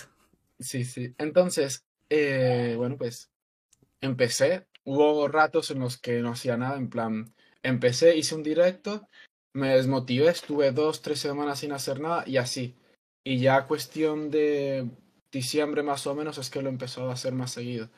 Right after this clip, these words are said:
La última vez que estuve en, como en pausa fue porque, pues, me quedé sin monitor y, pues, no pude hacer nada como por dos semanas.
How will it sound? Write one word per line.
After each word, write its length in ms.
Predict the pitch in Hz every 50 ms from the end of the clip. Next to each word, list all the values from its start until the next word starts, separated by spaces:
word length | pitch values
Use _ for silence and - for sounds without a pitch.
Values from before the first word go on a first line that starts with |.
| _ _ - _ _ _ _ _ -
La 160 | 104 117 123
última 380 | 127 120 123 135 135 139 139 143
vez 100 | 139 -
que 100 | - 120
estuve 280 | - - - 135 139
en, 340 | 139 143 139 139 131 127 127 _ _ _ _ _ _ _ _ _ _ _ _ _ -
como 140 | - 127 127
en 120 | 120 117
pausa 440 | - 135 135 139 147 139 - 165 147
fue 160 | - - 110
porque, 280 | 139 143 143 139 139 127
pues, 140 | - 123 117
me 120 | 117 113
quedé 180 | - 120 120 120
sin 160 | - 127 127
monitor 500 | 127 127 123 120 120 - 147 165 - _ _ _ _ _ _ _ _ _ _ _ _ _ _ -
y, 160 | - 123 120
pues, 140 | 104 113 110
no 140 | 117 110 98
pude 200 | 120 120 117 110
hacer 220 | - - 113 110
nada 180 | 117 123 123 117
como 180 | 120 117 110
por 180 | - 113 113 117
dos 160 | 113 110 -
semanas. 420 | - 107 104 101 101 107 110 113